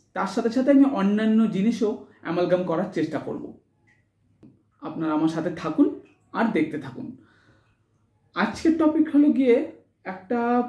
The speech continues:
পুরনো জিনিস থেকে আজকের টপিকটা আমার মাথায় এসছে, যে আমার হাতে কিছু টাকা এলেই না আমি খরচা করে দিতাম। মানে ধরুন, আমরা যখন ছোট ছিলাম তখন কেউ আমাদেরকে দশ টাকা দিত, কারোর বাড়িতে গেলে, আহ, প্রণাম করলে দশ টাকা দিত, আমি ঝপ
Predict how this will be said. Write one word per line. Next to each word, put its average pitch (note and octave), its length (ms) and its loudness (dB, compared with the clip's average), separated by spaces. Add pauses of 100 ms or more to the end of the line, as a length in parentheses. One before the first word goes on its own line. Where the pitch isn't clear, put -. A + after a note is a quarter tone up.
(100)
পুরনো B3 400 6
জিনিস A3 360 0
থেকে A#3+ 260 -4
আজকের D#3+ 300 -8
টপিকটা F3+ 400 -6
আমার F3+ 160 -2
মাথায় D#3 320 -2
এসছে, - 340 -6 (680)
যে G#3+ 160 2 (100)
আমার G3 260 4
হাতে C4 240 0
কিছু - 500 -4 (100)
টাকা F#3+ 300 -6
এলেই A#3 260 4
না A3 120 4
আমি F3+ 300 -4 (240)
খরচা E3 300 -8
করে D3 160 -4
দিতাম। B2+ 300 -12 (400)
মানে D#3 200 -2
ধরুন, E3 540 -2
আমরা E3+ 400 0
যখন F3+ 240 0
ছোট E3 220 -4
ছিলাম F3 280 -2
তখন D#3+ 220 -6
কেউ F3+ 120 0
আমাদেরকে E3+ 300 0
দশ D3+ 240 -2
টাকা E3 180 -4
দিত, D#3+ 160 -2
কারোর D#3 280 -6
বাড়িতে D3+ 360 -4
গেলে, D3+ 320 0 (260)
আহ, D3 300 -4
প্রণাম D#3+ 320 0
করলে E3 240 0
দশ D#3 200 0
টাকা D#3 200 -6
দিত, D#3 200 -4 (320)
আমি A3 220 2
ঝপ E3 160 -2